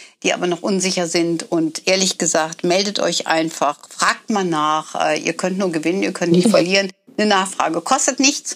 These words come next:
Speaker 1: Ich glaub, wenn die vorne reingeht, kostet auch noch nichts. Das heißt, kostet
Speaker 2: Nein.
Speaker 1: erst was, wenn sie einen Termin wirklich
Speaker 2: Richtig.
Speaker 1: buchen, ne? Dann gibt's eine
Speaker 2: Richtig.
Speaker 1: Anzahlung, ne?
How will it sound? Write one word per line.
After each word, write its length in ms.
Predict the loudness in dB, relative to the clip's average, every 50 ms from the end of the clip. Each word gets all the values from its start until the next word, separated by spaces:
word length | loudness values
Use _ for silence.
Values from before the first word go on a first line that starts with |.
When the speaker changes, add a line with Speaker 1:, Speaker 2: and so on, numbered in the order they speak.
| -14 _ _ _ _ _ _ -2
Speaker 1:
Ich 80 | 0 2
glaub, 220 | 2 0 2 2
wenn 140 | 2 2 2
die 80 | 2 0
vorne 280 | 0 0 0 2 2
reingeht, 300 | 2 2 0 0 -2 -4
kostet 280 | -2 -2 -2 -2 -2 -2
auch 40 | 0
noch 100 | 0 0
nichts. 180 | 0 -2 0
Das 200 | 0 -2 0 0
heißt, 220 | 0 -2 -2 0 0
kostet 300 | 4 4 6 6 6 6
Speaker 2:
Nein. 100 | 4 4
Speaker 1:
erst 240 | 4 2 0 0
was, 180 | -2 -2 0 0
wenn 160 | -2 -2 0
sie 80 | 0 0
einen 160 | 0 0 0
Termin 480 | -2 0 0 0 0 0 0 0 0 0
wirklich 460 | 0 2 4 4 4 6 6 6 6
Speaker 2:
Richtig. 240 | 6 6 4 2 2
Speaker 1:
buchen, 480 | -2 -2 0 0 0 0 0 0 2 2
ne? 140 | 2 2
Dann 240 | 4 2 2 2 4
gibt's 200 | 2 2 4 4 4
eine 120 | 4 4
Speaker 2:
Richtig. 200 | 4 2 2 2
Speaker 1:
Anzahlung, 340 | 2 2 2 2 2 2 2
ne? 140 | 2 0 0